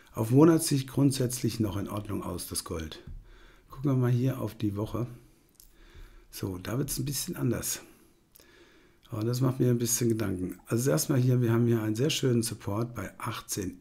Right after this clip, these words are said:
elf, gefolgt von der achtzehn dreiundvierzig.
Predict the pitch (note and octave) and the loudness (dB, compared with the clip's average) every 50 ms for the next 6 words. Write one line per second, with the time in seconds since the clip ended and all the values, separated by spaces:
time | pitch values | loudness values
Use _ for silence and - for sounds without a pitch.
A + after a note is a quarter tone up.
0 | - _ A#2 A#2 B2 D#3 A#3+ A#3+ - - - - - _ _ _ - _ - - | -4 _ 2 4 6 6 4 4 0 -6 -10 -14 -16 _ _ _ -20 _ -20 -20
1 | - - - - _ _ - - B2 - - - A#2 B2+ C#3+ C#3 C3+ - - - | -20 -20 -20 -20 _ _ -8 -6 -6 -2 0 2 4 4 4 2 0 -6 -6 0
2 | D#3 D3+ C#3+ D3 C#3+ D3+ D3 - - - - A2+ A#2+ B2 - - - - - C#3 | 2 2 2 2 0 -2 -4 -6 -8 -8 -4 -4 -2 -4 -4 -6 -6 -2 0 2
3 | C#3 C3+ C3+ - - - - A2 G#2 A2 A#2+ C3 C3 - B2+ B2 B2 - - A2 | 2 2 2 0 -2 -6 -6 -4 0 2 2 0 2 2 0 0 2 0 -4 -4
4 | - - - - | -6 -8 -10 -12